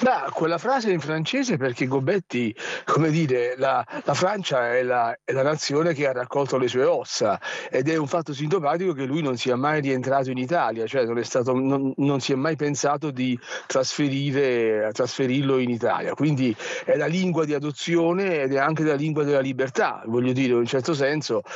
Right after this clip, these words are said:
rispetto alla lingua italiana che, eh, non ha mai rifiutato ovviamente, ma insomma è una, è un po' un discorso simbolico. L'Italia,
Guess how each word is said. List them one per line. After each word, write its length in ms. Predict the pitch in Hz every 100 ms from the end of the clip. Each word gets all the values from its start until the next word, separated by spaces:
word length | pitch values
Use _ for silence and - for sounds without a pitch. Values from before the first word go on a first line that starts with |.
| - -
rispetto 560 | 127 - 139 127 143
alla 140 | 131 127
lingua 320 | 131 147 135
italiana 540 | 131 160 139 131 143 120
che, 300 | 127 113 104 - - -
eh, 480 | 104 113 104 143 -
non 160 | 123
ha 80 | 117
mai 400 | 117 156 160 147
rifiutato 640 | 131 143 147 143 147 120 127
ovviamente, 600 | 131 143 139 113 110 120
ma 80 |
insomma 440 | 123 123 123 113 110
è 100 | 123
una, 320 | 131 127 120 - - -
è 100 | -
un 120 | 131
po' 140 | 127 160
un 80 | 160
discorso 440 | 135 147 147 147
simbolico. 640 | 131 151 165 160 123 120 123
L'Italia, 640 | 123 117 156 147 127 113